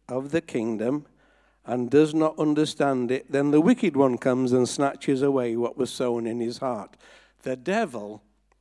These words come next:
is frustrated that he can't stop you hearing.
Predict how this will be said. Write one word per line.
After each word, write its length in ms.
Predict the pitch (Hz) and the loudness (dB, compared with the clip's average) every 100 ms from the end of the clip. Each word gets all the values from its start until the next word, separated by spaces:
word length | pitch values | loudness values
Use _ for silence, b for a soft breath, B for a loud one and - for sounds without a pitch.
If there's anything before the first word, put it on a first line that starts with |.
| _ b b b | _ b b b
is 200 | 160 147 | -10 -10
frustrated 1120 | - - 156 - - 214 220 - 123 113 110 _ _ _ - | -10 -4 -4 -6 -8 -6 -6 -6 -8 -8 -12 _ _ _ -4
that 180 | 143 | -4
he 160 | - 139 | -2 -8
can't 640 | - 160 170 175 170 165 - | -8 -6 -4 -4 -6 -10 -20
stop 500 | - - - 165 - - | -18 -14 -8 -8 -8 -12
you 380 | 139 135 143 120 b b - | -6 -4 -4 -8 b b -16
hearing. 680 | - 151 143 123 113 101 92 | -6 -2 0 0 -2 -6 -12